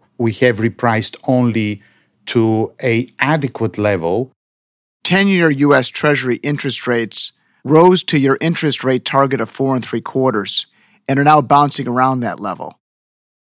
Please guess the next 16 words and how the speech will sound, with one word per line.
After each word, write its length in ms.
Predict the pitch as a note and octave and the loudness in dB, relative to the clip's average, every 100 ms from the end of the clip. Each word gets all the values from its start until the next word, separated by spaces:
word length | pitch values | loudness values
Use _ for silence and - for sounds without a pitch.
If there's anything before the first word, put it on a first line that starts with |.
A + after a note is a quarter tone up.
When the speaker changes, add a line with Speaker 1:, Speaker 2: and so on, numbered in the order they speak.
| _ - | _ -2
Speaker 1:
Now 200 | D3+ E3+ | 2 2
we 140 | C#3+ | 2
have 240 | - B2 | 0 2
reached 220 | C#3+ E3+ C3 | 0 0 0
that 180 | A2 | 2
target, 420 | - A#2+ A2+ C3+ A#2 | 2 2 2 0 0
so, 340 | B2+ A#2 G2+ | 2 2 0
you 140 | G2+ | -4
know, 120 | G2 - | -6 -4
can 180 | B2+ | -2
we 80 | A#2 | -2
go 140 | G#2 G#2+ | 0 -2
further? 440 | - C3+ C3 C3+ | 2 2 2 0
Yes, 360 | A#2 A#2 B2+ G#2+ | 0 0 0 0
but 260 | - - | -4 -4
it, 180 | C3 | -8